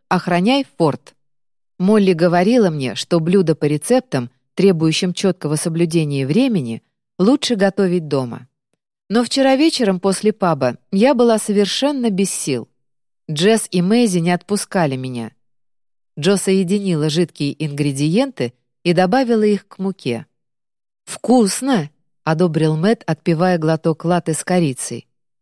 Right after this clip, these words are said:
"По-настоящему праздничный напиток. А что теперь?"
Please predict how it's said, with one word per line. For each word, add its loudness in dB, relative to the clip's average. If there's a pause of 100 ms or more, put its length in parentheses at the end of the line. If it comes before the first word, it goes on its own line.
"По-настоящему 2
праздничный 0
напиток. -4 (600)
А 2
что 2
теперь?" 0